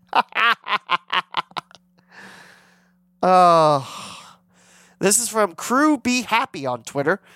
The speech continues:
"Respect your roots. Hashtag family, not just fans. Crew ninety-six." And it's with, that's with eight players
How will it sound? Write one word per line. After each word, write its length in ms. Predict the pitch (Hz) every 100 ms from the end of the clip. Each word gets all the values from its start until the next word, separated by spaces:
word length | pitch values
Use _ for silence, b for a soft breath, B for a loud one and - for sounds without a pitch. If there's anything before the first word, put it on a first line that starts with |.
| b b _
"Respect 520 | 151 165 - 233 233
your 100 | 214
roots. 600 | 190 233 196 - - - - b b -
Hashtag 500 | 156 170 - 175 165
family, 440 | - 220 226 247
not 260 | 196 175 185
just 300 | 170 156 -
fans. 500 | 196 170 147 165 - b b b
Crew 240 | - 208 226
ninety-six." 960 | 190 175 160 135 190 156 - - - _ _ _ _ _ _ _ - b b b b b b -
And 240 | 135 139
it's 380 | 143 - - -
with, 480 | 151 143 - - - _ _ _ _ _ _ _ _ _ _ _ _ _ _ _ _ _ -
that's 240 | 143 -
with 160 | 139 -
eight 200 | 175 -
players 600 | - 170 156 156 -